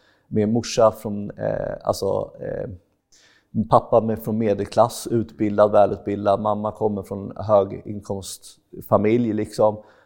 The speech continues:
Eh, så jag har ju fått massa förutsättningar och jag hade svårt att förstå byråkratin och hur folk snackade när jag slutade.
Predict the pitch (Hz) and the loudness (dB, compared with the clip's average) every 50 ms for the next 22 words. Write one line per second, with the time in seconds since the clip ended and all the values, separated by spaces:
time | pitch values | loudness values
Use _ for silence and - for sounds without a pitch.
0 | _ - - 110 104 101 - - 120 113 117 120 131 147 147 - - 127 110 - | _ -2 2 2 2 2 2 0 2 4 4 4 4 4 2 -2 -2 -4 -4 -4
1 | - 123 113 107 - 120 - - 131 117 110 107 107 - - 143 135 - - - | -6 -6 -6 -6 -6 -8 -6 -2 0 2 2 0 0 -2 -2 -2 -2 -2 -8 -10
2 | 110 98 92 98 104 104 104 127 - 175 165 127 113 92 78 90 90 - - 101 | -8 -6 -4 -4 -2 0 4 6 8 8 8 8 6 2 -2 -6 -10 -8 -6 -6
3 | 95 98 - 101 95 - 98 90 - 104 98 95 98 90 - - 113 101 104 104 | -6 -6 -8 -12 -14 -12 -12 -8 -2 2 4 4 4 2 2 -2 -2 -2 -2 -6
4 | - 95 92 - - 107 101 101 98 101 98 98 104 92 - - 95 98 95 - | -8 -12 -12 -8 -6 -4 -4 -4 -4 -6 -6 -8 -8 -6 -4 -4 -4 -4 -4 -10
5 | - - - 110 - _ - - 127 98 - 101 95 - 95 95 - - 110 101 | -10 -4 -4 -4 -4 _ 0 2 2 2 0 -6 -8 -8 -8 -8 -6 -4 -4 -4
6 | 101 - - 110 98 - 90 | -2 0 0 0 0 0 -6